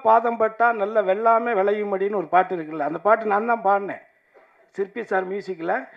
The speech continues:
நான் தான் பாடினேன். அதுக்கு வந்து எனக்கு பாட வச்சுட்டு திருப்பி அவங்க, அஹ், கொஞ்சம் ஏதோ ஒரு இது கமர்ஷியல் ஏதோ ஒன்று சொல்லிட்டு அனுப்பிச்சிட்டாங்க. ஆனா, அந்த காசு பேட்டா கொடுக்குறதுக்கு நூறு ரூபாய், நூத்தம்பது ரூபாய் என்னமோ, இரநூறு ரூபாய் கொடுக்குறாரு. இவர் தான் அதுக்கு மேனேஜர்.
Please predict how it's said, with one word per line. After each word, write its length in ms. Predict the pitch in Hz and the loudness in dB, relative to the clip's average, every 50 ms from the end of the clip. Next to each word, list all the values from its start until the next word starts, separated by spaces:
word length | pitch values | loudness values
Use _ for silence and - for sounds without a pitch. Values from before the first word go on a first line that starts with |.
| - - - | -20 -20 -14
நான் 220 | - 165 180 196 | -8 -4 -4 -2
தான் 220 | 208 214 208 196 180 | 0 -2 -2 0 0
பாடினேன். 340 | 185 185 175 160 139 - - _ _ _ _ _ _ _ _ _ - | 0 0 0 -2 -6 -10 -14 _ _ _ _ _ _ _ _ _ -10
அதுக்கு 300 | - 185 214 233 208 233 | -6 -4 -2 -2 0 -2
வந்து 160 | 233 262 302 | -2 0 0
எனக்கு 580 | 262 254 240 220 208 226 214 202 196 185 180 156 | -2 -2 -2 -4 -2 -2 -2 0 -2 -4 -4 0
பாட 260 | - 202 240 254 254 | 2 2 2 2 2
வச்சுட்டு 300 | 247 240 - 208 - 294 | 0 -2 -4 -6 -12 -10
திருப்பி 460 | - - 277 277 - 285 277 262 247 240 | -8 -8 -8 -8 -6 -6 -4 -2 -2 -2
அவங்க, 400 | 220 220 226 226 220 208 - - _ _ _ _ - | -2 -2 -4 -4 -6 -6 -8 -12 _ _ _ _ -8
அஹ், 320 | 214 226 214 214 208 208 | -4 -2 -2 -2 -2 -4
கொஞ்சம் 420 | 214 220 214 214 208 202 202 185 - - - - | -6 -8 -6 -6 -4 -4 -4 -6 -8 -12 -20 -16
ஏதோ 160 | - 220 240 | -12 -10 -8
ஒரு 200 | 240 247 240 240 | -6 -6 -6 -6
இது 160 | 240 247 277 | -8 -8 -8
கமர்ஷியல் 480 | - 220 226 233 240 226 - 233 233 240 | -8 -6 -6 -4 -6 -6 -6 -6 -6 -4
ஏதோ 180 | 233 208 233 | -4 -2 -2
ஒன்று 160 | 254 269 269 - | -2 -4 -4 -4
சொல்லிட்டு 420 | - 247 254 254 262 214 - 262 | -8 -8 -6 -8 -10 -6 -4 -4
அனுப்பிச்சிட்டாங்க. 540 | 240 226 220 - - 262 226 202 156 131 - _ _ _ _ _ _ _ _ _ _ _ _ _ | -4 -4 -6 -8 -6 -6 -6 -6 -8 -10 -14 _ _ _ _ _ _ _ _ _ _ _ _ _
ஆனா, 220 | - - - 269 302 | -14 -6 0 0 2
அந்த 240 | 294 277 254 247 233 | 2 2 0 0 0
காசு 460 | - 233 262 285 277 - 269 269 247 190 | 2 0 0 0 0 -4 -8 -6 -2 0
பேட்டா 280 | 233 285 294 302 277 | 0 2 2 2 0
கொடுக்குறதுக்கு 400 | 254 240 240 226 233 247 254 277 | 0 0 0 2 2 2 0 -2
நூறு 140 | 247 233 247 | -4 -4 -2
ரூபாய், 220 | 226 240 262 269 | -2 -2 -2 -2
நூத்தம்பது 280 | 247 247 247 - 233 226 | -4 -4 -6 -6 -6 -4
ரூபாய் 180 | 226 233 269 262 | -2 -2 -2 -2
என்னமோ, 260 | 240 233 247 240 208 | -4 -4 -4 -2 -2
இரநூறு 160 | 220 226 208 | -2 0 0
ரூபாய் 100 | 226 240 | 0 0
கொடுக்குறாரு. 380 | 220 202 202 196 175 165 - - | 0 0 0 0 -2 -2 -4 -4
இவர் 160 | 165 202 208 | -4 -2 2
தான் 140 | 240 247 254 | 4 4 4
அதுக்கு 180 | 220 220 196 | 2 0 -4
மேனேஜர். 440 | 202 214 214 214 180 139 127 - - | -2 -2 -2 -4 -6 -8 -12 -16 -18